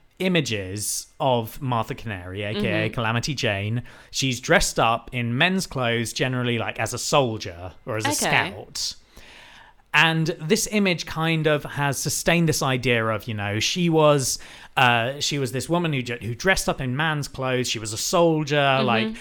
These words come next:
Speaker 1: she detested being a woman or anything like that. And it seems like that's really not true.
Speaker 2: Okay.
Speaker 1: She kind of just dressed practically for what she was doing.
Speaker 2: Okay.
Speaker 1: So because she was out hunting
Speaker 2: Mm.
Speaker 1: with the hunting parties on this wagon train,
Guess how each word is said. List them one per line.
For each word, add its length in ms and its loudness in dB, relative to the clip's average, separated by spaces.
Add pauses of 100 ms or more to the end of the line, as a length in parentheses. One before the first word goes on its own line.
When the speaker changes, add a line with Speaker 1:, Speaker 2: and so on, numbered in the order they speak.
(120)
Speaker 1:
she 180 -4
detested 640 -2
being 280 2
a 60 0
woman 240 0
or 80 0
anything 280 -4
like 140 -6
that. 220 -2
And 80 -6
it 60 -6
seems 240 -4
like 100 2
that's 300 0
really 400 2
not 240 -2
true. 560 -2 (180)
Speaker 2:
Okay. 180 -4
Speaker 1:
She 140 2
kind 320 0
of 80 -4
just 380 0 (200)
dressed 520 -2
practically 680 -4
for 160 -4
what 220 -2
she 120 -4
was 200 0
doing. 760 -4 (220)
Speaker 2:
Okay. 220 -2 (100)
Speaker 1:
So 100 10
because 320 2
she 160 0
was 160 4
out 380 4 (340)
hunting 720 2
Speaker 2:
Mm. 120 -10
Speaker 1:
with 240 2
the 80 0
hunting 340 2
parties 420 0
on 120 -4
this 160 -6
wagon 340 2
train, 520 -4